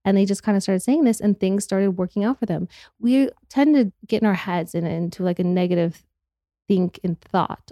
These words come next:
often and talk. I've gotten myself in that, like, this, like, sort of, like, negative feedback loop where, you know, when something goes wrong, one thing, then it's like, I was like, "Oh God, my luck is terrible," or, "Oh my God, like, no, like,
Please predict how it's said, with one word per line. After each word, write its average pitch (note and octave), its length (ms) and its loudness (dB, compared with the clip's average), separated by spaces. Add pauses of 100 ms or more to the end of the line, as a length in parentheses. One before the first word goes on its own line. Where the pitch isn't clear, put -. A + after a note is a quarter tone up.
often E3+ 560 -2 (420)
and F#3 200 0
talk. - 560 -4 (640)
I've G3+ 320 2
gotten F3+ 460 0
myself E3+ 340 -2
in F3 100 -4
that, E3 160 -2
like, D#3+ 160 -4
this, E3 180 -6
like, F3 120 -4
sort F#3 180 -2
of, E3+ 100 -2
like, E3 160 -2
negative E3 340 -2
feedback E3 680 -6 (180)
loop F#3 460 2 (260)
where, F3+ 520 2 (760)
you G3+ 120 2
know, E3+ 180 0
when F3+ 240 0
something F#3+ 480 0 (260)
goes F#3 220 2
wrong, F3 400 2
one F#3+ 240 2
thing, F3+ 260 0
then E3+ 140 -2
it's E3 140 -4
like, E3 120 -4
I F3 40 -4
was E3+ 140 -2
like, F3 140 -4
"Oh E3+ 300 -4
God, - 260 -8
my F3 140 0
luck F3 320 -2
is - 220 -10
terrible," G3 760 2
or, - 100 -6
"Oh F#3 120 0
my F3 180 -2
God, F3+ 400 -2
like, E3+ 160 -4
no, F#3 240 -2 (120)
like, E3+ 180 -6